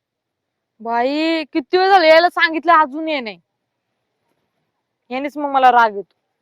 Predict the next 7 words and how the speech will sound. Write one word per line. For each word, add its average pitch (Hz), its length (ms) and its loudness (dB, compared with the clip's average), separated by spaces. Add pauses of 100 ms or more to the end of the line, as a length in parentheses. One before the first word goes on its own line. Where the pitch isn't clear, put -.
(1040)
आणि 233 180 -12
परत 277 180 2
म्हणायचं, 262 320 -2
"का 269 180 6
रुसली? 247 540 -4
काय 254 300 0
झालं?" 226 560 0